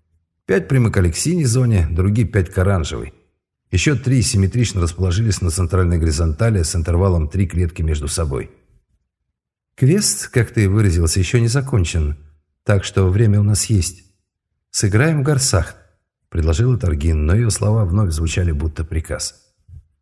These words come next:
«А тем временем я отвечу на твои вопросы. У тебя ведь их накопилось предостаточно?» «Не умею, моя госпожа, но с удовольствием, если вы объясните суть и правила игры».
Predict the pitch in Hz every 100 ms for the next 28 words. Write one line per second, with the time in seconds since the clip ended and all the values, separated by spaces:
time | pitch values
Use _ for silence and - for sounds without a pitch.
0 | _ 131 123 123 131 110 104 180 202 180
1 | 156 156 175 - 165 151 170 165 165 165
2 | 87 73 - 76 - _ _ _ _ -
3 | 95 98 95 85 95 - 87 95 85 80
4 | 78 82 82 85 - 175 - - 71 -
5 | _ _ _ _ _ _ _ _ - 160
6 | 143 147 143 113 85 76 - 80 73 67
7 | - 90 95 - 101 107 117 120 - 80
8 | 65 - - 90 87 90 85 85 123 123
9 | 87 - 104 92 - 80 80 82 71 60